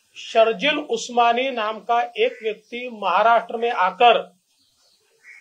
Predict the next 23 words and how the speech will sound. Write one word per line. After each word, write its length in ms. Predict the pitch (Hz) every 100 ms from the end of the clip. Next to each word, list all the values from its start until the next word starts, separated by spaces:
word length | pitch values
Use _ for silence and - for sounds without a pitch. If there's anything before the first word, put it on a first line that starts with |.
| _ -
भारत 340 | 185 240 247
माता 300 | 240 226 226
को 160 | 240 254
गाली 260 | 226 220 233
देता 320 | 233 233 240
है, 80 | 240 247 _ _ _ - - _ _ _
हिंदुओं 440 | - 214 220 254 247
को 120 | 262
गाली 260 | 233 220 247
देता 280 | 240 240 247
है, 180 | 254 277 - _ _ _ _ - _ _ _ _ _ -
और 160 | 233
महाराष्ट्र 500 | 214 165 208 247 247
की 80 | 277
पुलिस 480 | 269 233 254 262 - - - _ _ _ _ _ _ _ _ _ -
अव्वल 300 | 175 202 240
तो 140 | 240 247
उसके 200 | - 247
खिलाफ 280 | 240 254 247
एफआईआर 400 | 185 220 214 240
भी 120 | 262
नहीं 180 | 254 262
करती, 360 | 269 - 269